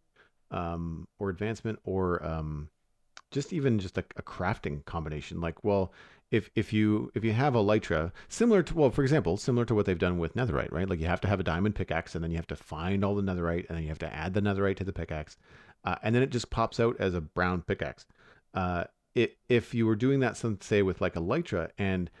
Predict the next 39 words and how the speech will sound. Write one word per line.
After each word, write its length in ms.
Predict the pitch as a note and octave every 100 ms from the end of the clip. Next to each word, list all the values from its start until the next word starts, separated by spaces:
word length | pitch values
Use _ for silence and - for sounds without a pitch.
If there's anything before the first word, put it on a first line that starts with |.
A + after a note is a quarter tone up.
| _
the 80 | -
different 380 | G2+ A#2+ - A#2+
combinations, 640 | - G2 G2 A#2 - F#2+
like, 140 | F2+ F2+
if 100 | G#2
you 120 | B2+
put, 440 | - C3+ B2 - - _ _ _ _
if 120 | G2
you've 140 | G#2+ F#2+
managed 360 | A2 C3+ C#3+
to 60 | C3
find 220 | - B2
Elytra 560 | G#2+ G#2+ G#2 E2+ E2 G2 _ _ _ _ -
and 320 | A2+ C#3+ B2+
you 80 | B2
managed 280 | A#2+ G#2+
to 60 | G2
find 240 | - G#2+ G2
a 40 |
Netherite 440 | F#2+ F#2 F2+ E2
ingot, 400 | G#2 F#2 D2+ E2+ - _ _ _
uh, 300 | F#2+ F2+ F2 -
and 300 | G#2+ A2 A2
you 80 | G#2
had, 320 | F#2 G2 F#2 -
I 80 | F2+
mean, 200 | F#2 F2+
one 180 | G#2+
other 200 | G#2 F#2+
item, 260 | F2+ E2+ D#2
I 100 | D#2
mean, 160 | E2 D#2+
pick 200 | G2 -
something 240 | F2 E2
from 160 | - E2
Minecraft, 480 | D2+ - C#2+ -
you 60 | D#2+
know, 260 | D#2 D#2+ -
um, 320 | D2+ D2+ D2